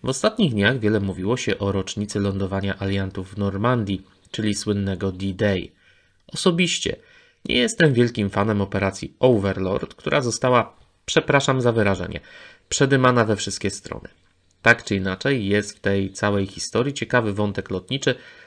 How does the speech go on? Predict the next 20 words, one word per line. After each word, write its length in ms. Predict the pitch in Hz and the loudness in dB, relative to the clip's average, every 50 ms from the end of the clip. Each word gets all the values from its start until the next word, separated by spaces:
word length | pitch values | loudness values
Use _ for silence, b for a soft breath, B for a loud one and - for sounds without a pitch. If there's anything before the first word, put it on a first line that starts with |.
| B B B | B B B
o 80 | - - | -6 -4
którym 340 | - - 175 175 165 147 | 0 2 2 4 4 4
mówi 220 | 113 101 95 110 110 | 2 2 0 -2 -2
się 140 | - 131 127 | -2 -2 -2
niewiele, 420 | 143 165 160 151 107 95 95 92 - _ _ _ _ _ - | 0 2 4 4 4 4 2 -2 -6 _ _ _ _ _ -6
a 160 | - 107 110 | -4 -4 -4
który 300 | - - - 123 117 107 | -4 -4 -2 0 0 2
dotyczy 400 | 101 101 98 - 127 131 - 135 | 2 0 0 0 -2 0 0 -2
samolotów 640 | - - 117 107 104 104 104 101 104 101 98 - - - _ _ | 0 0 -2 0 0 0 0 0 -2 -4 -6 -8 -16 -20 _ _
Hawker 460 | _ - 117 110 104 - 104 101 98 101 - _ _ - | _ -2 0 0 0 2 0 0 0 0 -6 _ _ -2
Hurricane, 500 | - 135 120 98 - 101 95 98 - - - B B B B B B B B B | 0 2 2 2 2 0 0 0 -2 -4 -10 B B B B B B B B B
które 280 | - - - 95 - | -4 0 0 0 0
swego 340 | - - - 156 139 131 110 | -2 -2 -2 0 2 2 2
czasu 340 | - - 120 - - 135 113 | 2 0 -2 -2 -2 -4 -2
były 280 | 101 107 104 104 101 | -2 0 0 0 0
bardzo 680 | 92 92 - 101 104 107 104 98 101 98 92 - - _ _ _ _ | 0 0 0 0 0 0 0 -2 -2 -2 -2 -2 -8 _ _ _ _
często 580 | - - 104 104 101 98 - - 101 95 92 - b b b b b _ | -2 0 0 0 0 -2 -4 -4 -4 -4 -4 -6 b b b b b _
obecne 580 | - 117 110 104 113 104 98 - - - 98 98 | -2 0 0 2 0 0 0 -2 -4 -4 -4 -4
na 140 | 95 95 92 | -4 -4 -6
kanale. 480 | - 104 107 123 135 117 98 90 87 | -4 -4 -2 0 2 2 0 0 -4